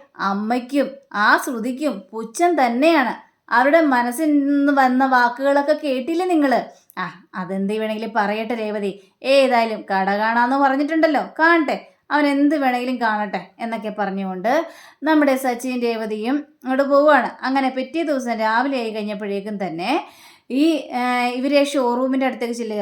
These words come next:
അകത്തേക്ക് ചെല്ലുക. അപ്പോൾ ഷോറൂം കണ്ടു കഴിഞ്ഞപ്പോഴേക്കും ഇവര് ഞെട്ടിപ്പോയി. കാരണം അതിഗംഭീരമായ വലിയൊരു ഷോറൂമാണ്, നല്ല സ്പേസ് ഉണ്ട്. അപ്പോൾ രവി പറയാണ്,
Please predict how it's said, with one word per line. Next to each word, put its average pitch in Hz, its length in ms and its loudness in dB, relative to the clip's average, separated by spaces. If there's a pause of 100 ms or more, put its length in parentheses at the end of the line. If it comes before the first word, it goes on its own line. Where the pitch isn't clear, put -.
അകത്തേക്ക് 208 320 -8
ചെല്ലുക. 208 260 -4
അപ്പോൾ 196 220 -8
ഷോറൂം 214 340 -4 (100)
കണ്ടു 247 160 -4
കഴിഞ്ഞപ്പോഴേക്കും 247 380 -6
ഇവര് 226 140 -8
ഞെട്ടിപ്പോയി. 240 640 -8
കാരണം 202 280 -4
അതിഗംഭീരമായ 254 920 -2
വലിയൊരു 254 520 -4
ഷോറൂമാണ്, 233 760 -4 (360)
നല്ല 214 440 -6
സ്പേസ് 285 460 0
ഉണ്ട്. 269 240 0 (500)
അപ്പോൾ 220 280 -2 (1000)
രവി 202 360 -2
പറയാണ്, 233 480 0